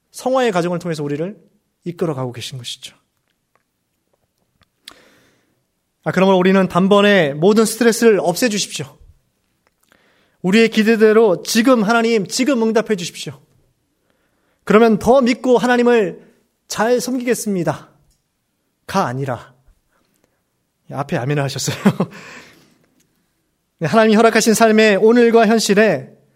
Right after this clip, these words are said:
감사함으로 보내며 이 현실을 허락하신 하나님의 목적과 계획을 날마다 묻고 자신을 돌아보고 자신의 잘못과 어리석음을 하나님 앞에 회개하고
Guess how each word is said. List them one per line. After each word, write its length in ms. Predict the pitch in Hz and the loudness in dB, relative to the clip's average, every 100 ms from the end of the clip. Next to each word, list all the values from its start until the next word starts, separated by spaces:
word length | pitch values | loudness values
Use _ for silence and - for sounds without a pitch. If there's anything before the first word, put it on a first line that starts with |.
| _ _ _ - | _ _ _ -8
감사함으로 800 | 180 202 208 247 220 214 202 196 | -2 -2 2 2 2 2 2 2
보내며 520 | 165 170 143 120 - _ _ _ _ _ _ _ _ _ _ - | 0 0 -2 -6 -10 _ _ _ _ _ _ _ _ _ _ -4
이 120 | 202 | 2
현실을 340 | 220 214 226 214 | 2 4 4 4
허락하신 380 | 233 226 208 208 | 4 2 2 2
하나님의 340 | 226 220 214 | 4 4 4
목적과 560 | 196 202 254 208 247 220 | 2 0 -2 2 2 2
계획을 640 | 208 208 214 233 185 135 - _ | 2 2 2 2 0 -6 -16 _
날마다 480 | - 180 233 233 226 | 0 0 2 2 2
묻고 640 | 180 226 - 196 139 - _ _ _ _ - | 0 -4 -4 -2 -2 -6 _ _ _ _ -4
자신을 380 | 202 208 247 226 | -2 2 2 2
돌아보고 800 | 208 247 208 185 233 160 127 _ _ | 2 2 2 0 2 0 -6 _ _
자신의 320 | 208 214 240 | -2 0 0
잘못과 580 | 202 202 247 240 233 233 | 2 2 0 0 2 4
어리석음을 720 | 220 254 240 233 240 247 208 | 4 2 0 0 0 0 0
하나님 300 | 170 254 247 | -2 0 0
앞에 220 | 226 233 | -2 0
회개하고 880 | 190 262 262 226 165 220 156 - _ | -2 -2 -2 -2 0 0 -2 -6 _